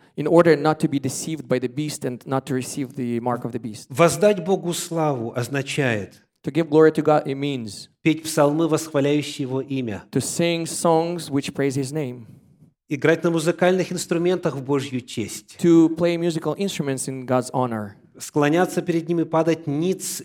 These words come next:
Speaker 2: и петь Его славу.
Speaker 1: To bow down and fall before God and sing praises to Him.
Speaker 2: Во-вторых, воздать Богу славу означает благодарить Его за всякие блага, которые мы обретаем от Его щедрой руки.
Speaker 1: And second, it means to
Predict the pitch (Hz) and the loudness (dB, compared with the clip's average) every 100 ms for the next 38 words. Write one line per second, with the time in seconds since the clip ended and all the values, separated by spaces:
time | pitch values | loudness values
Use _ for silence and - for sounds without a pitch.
0 | - 151 - _ 165 170 - - 127 - | -10 -10 -10 _ -4 -4 -4 -12 -12 -8
1 | 123 135 143 139 - - 139 135 135 113 | -4 0 0 -2 -6 -10 -4 0 0 -2
2 | 104 - _ _ 156 156 156 147 143 160 | -6 -10 _ _ 4 6 6 4 4 4
3 | 147 135 135 135 131 143 - 131 127 123 | 4 4 2 0 -6 -10 -4 0 0 -2
4 | 123 - 147 143 147 135 135 127 127 123 | -10 0 4 6 4 2 2 2 2 2
5 | 123 120 147 127 135 143 147 123 127 123 | 0 -4 -8 -6 -2 0 0 -4 -4 -4
6 | 104 104 151 147 165 180 - 143 147 180 | -6 -6 -4 0 2 2 0 0 0 2
7 | 165 165 156 165 185 170 151 139 147 185 | 2 0 -2 0 2 4 2 0 0 0
8 | 156 151 180 208 226 233 247 - 170 165 | 0 0 4 6 6 4 0 0 -2 0
9 | 175 - 226 220 220 175 202 202 180 170 | 0 2 0 0 -2 0 2 4 2 0
10 | 165 165 160 165 180 143 160 156 170 165 | 0 2 2 2 0 0 -2 -2 -2 -2
11 | 143 120 - 117 - 127 127 - 131 117 | -2 -4 -4 -6 -6 -8 -6 -4 -4 -2
12 | 117 120 120 - 123 135 180 180 180 165 | -2 -2 -8 -6 -6 2 2 4 2 0
13 | 160 170 175 170 - - 151 147 143 143 | -2 0 0 -2 -6 -2 4 6 6 4